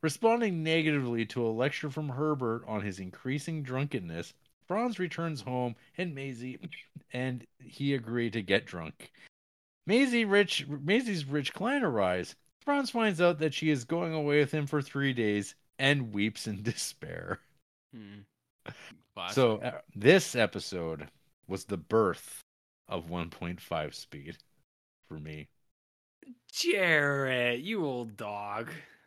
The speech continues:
Speaker 2: Look at you. You did it, eh?
Speaker 1: Oh, yeah. Uh, when you start really looking at those run times, you're just like, you know, you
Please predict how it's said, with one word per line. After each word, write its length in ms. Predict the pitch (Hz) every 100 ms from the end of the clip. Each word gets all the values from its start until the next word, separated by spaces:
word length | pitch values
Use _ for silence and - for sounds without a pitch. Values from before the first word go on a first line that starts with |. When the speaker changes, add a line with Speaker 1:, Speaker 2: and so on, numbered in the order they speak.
| _ _ 196
Speaker 2:
Look 260 | 240 135
at 200 | 113 -
you. 300 | 107 101 95 - _ _ _ -
You 100 | 147
did 260 | 175 294
it, 180 | 165 104
eh? 340 | 185 160 320 269 - _ - -
Speaker 1:
Oh, 360 | 101 104 120 - - - - -
yeah. 360 | 117 180 165
Uh, 580 | 113 113 113 110 107 107 - -
when 140 | 117 113
you 60 |
start 300 | 110 139 139 123
really 280 | 123 120 104
looking 320 | 104 123 127
at 100 | 117
those 240 | 113 95
run 240 | 90 101 123
times, 400 | 127 127 131 113
you're 100 | 107
just 120 | -
like, 120 | 92
you 60 | 104
know, 80 |
you 160 | 107